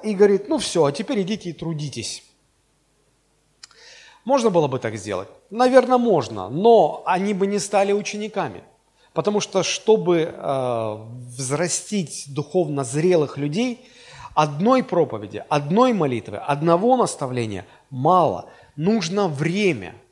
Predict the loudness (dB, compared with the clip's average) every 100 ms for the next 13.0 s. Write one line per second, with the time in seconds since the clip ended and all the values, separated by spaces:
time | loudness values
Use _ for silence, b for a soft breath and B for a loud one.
0 | -8 -2 0 0 2 4 4 2 0 0
1 | 2 2 0 -2 0 -2 -4 -8 -12 -6
2 | -6 -4 -2 0 0 -2 -2 -2 -4 B
3 | B B B -12 -4 2 4 4 2 0
4 | 0 0 -2 -2 -2 -8 -20 _ _ _
5 | b b _ -4 0 0 2 0 0 2
6 | 0 0 -8 -14 -10 -8 -6 -2 0 0
7 | -2 -2 0 -2 0 0 0 0 -4 -4
8 | -6 -6 -4 -4 -4 -6 -6 -6 -2 -2
9 | -2 -2 -2 -2 -4 B B B B -2
10 | 0 2 2 2 4 4 2 -6 -16 _
11 | _ b b b -4 0 2 0 -2 0
12 | 0 0 -2 -2 -4 -4 -2 -2 -2